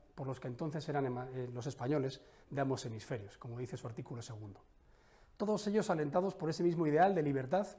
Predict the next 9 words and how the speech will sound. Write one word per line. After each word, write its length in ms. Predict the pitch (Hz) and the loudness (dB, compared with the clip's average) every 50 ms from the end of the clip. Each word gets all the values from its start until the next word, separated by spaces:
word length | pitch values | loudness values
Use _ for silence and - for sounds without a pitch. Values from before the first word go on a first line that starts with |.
| - - - - - - - - - - _ | -18 -20 -20 -20 -20 -20 -20 -20 -20 -20 _
que 100 | - - | -8 -6
estoy 220 | 135 - - 202 180 | -6 -2 -2 -2 0
convencido 680 | - 185 165 151 147 139 135 - 143 135 131 131 135 135 - - - - - - _ _ - _ | 2 2 2 2 2 0 0 0 -2 0 0 -2 -4 -6 -10 -18 -20 -20 -20 -20 _ _ -20 _
que 100 | - 143 | -10 -8
si 160 | 117 - 131 | -6 -4 -4
lo 80 | 127 127 | -2 -2
volvemos 460 | 123 127 127 139 175 185 185 180 180 | 0 0 2 2 2 2 0 0 0
a 20 | 160 | 0
enarbolar 640 | 147 135 127 127 117 117 127 131 127 120 - - | 0 0 0 0 -2 0 0 0 0 0 -4 -10